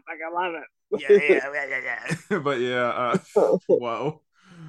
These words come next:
Speaker 2: But, um, it's gonna be an interesting show. Um,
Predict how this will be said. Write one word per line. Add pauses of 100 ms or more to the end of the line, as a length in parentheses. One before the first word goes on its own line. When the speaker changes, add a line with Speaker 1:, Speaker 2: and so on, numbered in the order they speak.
(180)
Speaker 2:
But,
um,
it's
gonna
be
an
interesting
show. (120)
Um,